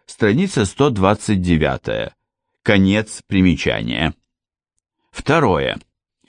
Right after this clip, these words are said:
Дорогие Софья Касьяновна и Всеволод Витальевич, не обманывайтесь цветом чернил. Письмо написано кровью. Бывают ошибки, которые делаешь сам. Бывают ошибки, которые делают с тобою.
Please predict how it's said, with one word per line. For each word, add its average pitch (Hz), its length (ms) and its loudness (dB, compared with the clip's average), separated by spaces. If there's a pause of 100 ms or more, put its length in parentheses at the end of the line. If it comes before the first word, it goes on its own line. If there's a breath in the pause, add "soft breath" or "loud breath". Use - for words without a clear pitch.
(240 loud breath)
Дорогие 135 640 2
Софья 156 400 0
Касьяновна 170 920 0
и 101 180 2
Всеволод 127 540 0
Витальевич, - 640 -6 (540)
не 98 160 4
обманывайтесь 104 1000 2
цветом 92 560 2
чернил. 85 640 0 (540)
Письмо 107 380 2
написано 135 640 0
кровью. 90 600 0 (640)
Бывают 98 540 2
ошибки, 98 520 0
которые 87 560 2
делаешь 85 560 0
сам. 82 380 -2 (640 soft breath)
Бывают 113 520 2
ошибки, 180 480 -2
которые 156 640 -2
делают 131 580 0
с - 160 -18
тобою. 71 760 0